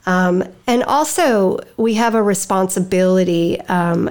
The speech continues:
and one of the women I listen to often that I truly admire said something one time, and, and this is something I'm working on: is we have an obli-, obligation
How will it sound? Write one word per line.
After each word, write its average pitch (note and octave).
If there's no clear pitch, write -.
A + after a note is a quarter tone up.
and G#3
one A#3
of A3+
the F#3+
women F#3
I F3+
listen F3+
to F3
often F3
that F3
I F3
truly F3+
admire F3
said F3+
something F#3
one E3+
time, F3
and, E3+
and G#3
this A3
is A#3
something F#3+
I'm F3
working F3
on: E3
is E3+
we A3+
have G#3
an G3+
obli-, G3+
obligation F#3+